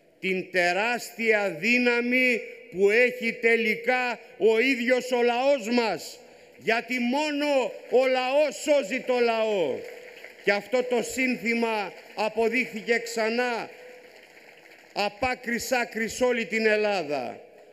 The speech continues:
Ανέδειξε την ορμή,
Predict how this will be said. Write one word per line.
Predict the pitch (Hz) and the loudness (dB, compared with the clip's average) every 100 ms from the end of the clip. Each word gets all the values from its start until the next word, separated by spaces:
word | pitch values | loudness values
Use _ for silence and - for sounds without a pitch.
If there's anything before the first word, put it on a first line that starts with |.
| - - | -20 -8
Ανέδειξε | 180 196 240 254 220 233 - 220 208 160 135 - - - | -4 0 4 4 2 -4 -2 0 2 2 0 -8 -16 -8
την | 208 214 | -4 0
ορμή, | 208 208 196 240 262 202 113 | 0 2 0 2 2 2 -2